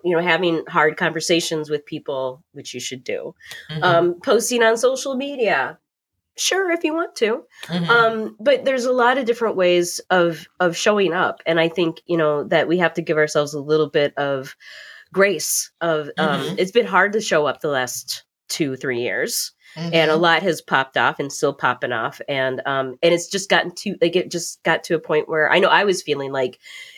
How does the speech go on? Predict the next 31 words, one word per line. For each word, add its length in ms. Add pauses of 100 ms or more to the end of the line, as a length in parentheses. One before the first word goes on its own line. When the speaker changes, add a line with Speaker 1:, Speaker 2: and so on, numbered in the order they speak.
Speaker 1:
"It's 120
just 200
too 160
much. 580
It's 140
just 180
too 100
much." 320
And 280
I 340 (340)
retreated 760
and 440 (460)
couldn't 260
look 160
at 200
the 100
news 320
for 140
a 80
while, 440
couldn't 220
look 140
at 80
social 300
media 360
for 140
a 100
while, 260
'cause 300
it 140
just 180